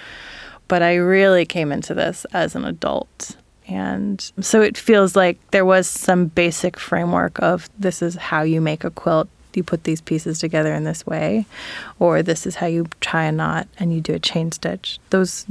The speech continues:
basic understandings of these crafts were there, but I really feel very clearly that I took it in a very different direction.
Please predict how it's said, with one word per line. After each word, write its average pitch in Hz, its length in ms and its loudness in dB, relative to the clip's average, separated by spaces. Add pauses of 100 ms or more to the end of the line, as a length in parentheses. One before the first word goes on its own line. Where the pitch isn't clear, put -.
(140)
basic 190 560 2
understandings 170 720 -2
of 175 260 -4 (200)
these 175 360 -6 (580)
crafts - 720 -4 (440)
were 180 200 4
there, 180 640 2 (840)
but 208 160 6
I 190 160 6
really 190 580 6
feel 180 240 2
very 165 300 0
clearly 160 480 0
that 180 140 2
I - 140 -2
took - 240 -6
it 180 80 -6
in 160 140 -2
a 180 140 -2
very 190 500 4
different 160 340 -2
direction. 165 640 -2